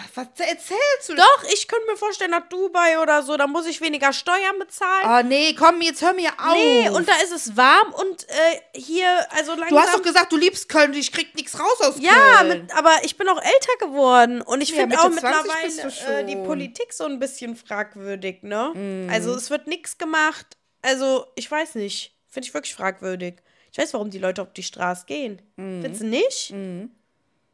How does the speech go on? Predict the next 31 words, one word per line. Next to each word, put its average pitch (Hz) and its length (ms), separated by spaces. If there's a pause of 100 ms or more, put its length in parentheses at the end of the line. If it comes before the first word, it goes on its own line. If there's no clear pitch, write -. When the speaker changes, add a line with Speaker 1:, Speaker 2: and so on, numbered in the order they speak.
(380)
Speaker 2:
Ja. - 100
Speaker 1:
Aber 214 100
dazu 208 240
kenne 233 180
ich 233 80
mich 208 220
zu 202 180
wenig 202 300
aus, 196 240
um 180 340
mir 185 140
da 175 80
jetzt 175 300
ein - 60
Urteil 190 380
Speaker 2:
Ja, 214 220
Speaker 1:
zu 240 80
Speaker 2:
ich 247 80
Speaker 1:
erlauben. 165 140
Speaker 2:
auch 294 120
nicht, 247 240
aber 214 180
ich 220 120
bin 262 100
nicht 262 180
zufrieden, 220 460
sagen 202 220
wir - 20
es 190 120
mal 190 120
so. 185 300